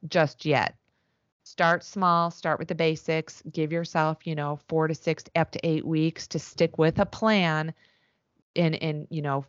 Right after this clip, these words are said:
keep with the same movement pattern, and then maybe over time start to change the number of repetitions, the number of sets, the,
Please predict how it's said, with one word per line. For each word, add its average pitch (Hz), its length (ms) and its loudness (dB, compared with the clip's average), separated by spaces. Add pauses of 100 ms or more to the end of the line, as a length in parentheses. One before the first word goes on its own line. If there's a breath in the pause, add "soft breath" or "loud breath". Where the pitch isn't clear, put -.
(540)
keep 208 400 0
with 185 260 2
the 180 80 0
same 175 480 0
movement 196 440 0
pattern, 151 600 -2
and 160 180 -4
then 156 180 0
maybe 160 320 -2
over 151 180 -4
time 170 400 -2
start 151 280 -6
to 151 80 -10
change 151 340 -6
the 147 140 -4
number 135 260 -2
of 131 80 -6
repetitions, 208 840 -2 (160)
the 160 100 -2
number 139 320 -2
of 135 80 -6
sets, 185 500 2 (360 soft breath)
the, 165 180 -4